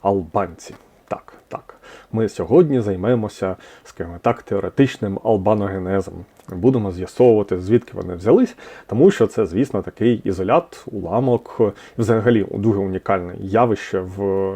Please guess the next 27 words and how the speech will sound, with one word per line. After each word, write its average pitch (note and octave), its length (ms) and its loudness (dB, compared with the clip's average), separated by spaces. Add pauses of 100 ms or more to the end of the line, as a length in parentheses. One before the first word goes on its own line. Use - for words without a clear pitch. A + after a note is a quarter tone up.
(100)
європейській G#2 600 0
історії, F#2+ 360 -4
і, F#2+ 40 -6
зокрема, G2+ 400 -6
звісно, G2+ 320 -6
в F2 60 -10
історії F#2+ 300 -2
Балканів. - 400 -10 (380)
Балкан. F#2 300 -6 (880)
Ну, B2 140 -4 (100)
для A2 440 0
початку. - 440 -2 (380)
Назва B2 280 4
Албанія — C3 640 4
це A#2 120 -2
не G#2+ 240 2
сама F2+ 260 -6
назва. A#2 500 -4
Ну, E3+ 180 -4 (120)
як G#2 280 -2 (180)
можна A2 360 -2 (100)
здогадатися A2+ 640 2
взагалі-то, B2 400 2
вона G2+ 420 -2
римського, G2+ 500 -2
латинського - 440 -4
походження. E3 480 2